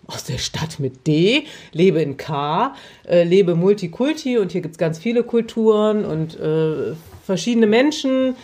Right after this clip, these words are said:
und fand das ganz cool. Und dann komme ich nach London und hab dann begriffen, was wirklich Multikulti bedeutet, nämlich dass, ähm, in London, äh, gab's A, viel mehr Menschen, ähm, aus Migrationshintergrund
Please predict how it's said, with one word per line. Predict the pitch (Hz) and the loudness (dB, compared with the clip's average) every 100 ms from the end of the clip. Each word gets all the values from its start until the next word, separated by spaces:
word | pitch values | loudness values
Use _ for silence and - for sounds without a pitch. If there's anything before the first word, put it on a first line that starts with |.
| - - - _ _ | -20 -20 -20 _ _
und | 190 175 | -6 -2
fand | 196 | -2
das | 170 | -2
ganz | 170 151 - | -4 -4 0
cool. | 320 330 | 2 2
Und | 240 | 2
dann | 208 | 0
komme | 208 202 | 0 0
ich | 196 | 0
nach | 185 165 | 0 0
London | 170 226 277 | 2 2 2
und | 262 | 0
hab | 233 240 | 0 0
dann | 226 | 0
begriffen, | 220 208 214 214 180 | 0 0 -2 -2 0
was | 175 165 - 175 160 | -2 -2 -8 -8 -2
wirklich | 175 320 370 370 | 0 0 0 2
Multikulti | 190 180 175 170 160 160 165 | 2 0 -2 -2 -2 -2 -4
bedeutet, | 151 151 151 151 180 | -2 0 0 0 0
nämlich | 175 165 170 | 0 0 -2
dass, | 170 165 165 165 | -2 -2 -4 -2
ähm, | 156 151 151 147 147 151 - - - - _ | 0 0 0 -2 -4 -8 -14 -20 -20 -20 _
in | 175 165 | 2 4
London, | 156 156 160 180 226 277 254 | 4 4 2 4 2 0 0
äh, | 190 185 180 175 | 0 2 2 2
gab's | 165 165 - - _ _ _ _ | 0 -2 -10 -20 _ _ _ _
A, | 165 151 185 226 | -6 -2 -2 -2
viel | 226 - 233 254 | -6 -2 0 2
mehr | 226 208 226 | 4 4 2
Menschen, | 226 226 233 240 247 254 262 - | 2 0 -2 -2 0 -2 -4 -4
ähm, | 226 233 226 226 226 | -2 0 0 0 -2
aus | 220 | 0
Migrationshintergrund | 233 233 240 247 247 262 247 247 233 254 294 | 0 0 0 -2 -2 -2 -4 -4 -2 -2 -2